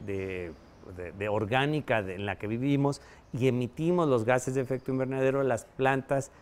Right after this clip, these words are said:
propiamente lo van a fijar. Entonces tenemos un ciclo que es un ciclo natural. El problema es cuando quemamos, por ejemplo, los hidrocarburos,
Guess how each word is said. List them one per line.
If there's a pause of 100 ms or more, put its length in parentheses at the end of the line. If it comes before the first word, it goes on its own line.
(180)
propiamente
lo
van
a
fijar.
Entonces
tenemos
un
ciclo (280)
que
es
un
ciclo
natural. (440)
El
problema
es
cuando
quemamos,
por
ejemplo,
los
hidrocarburos,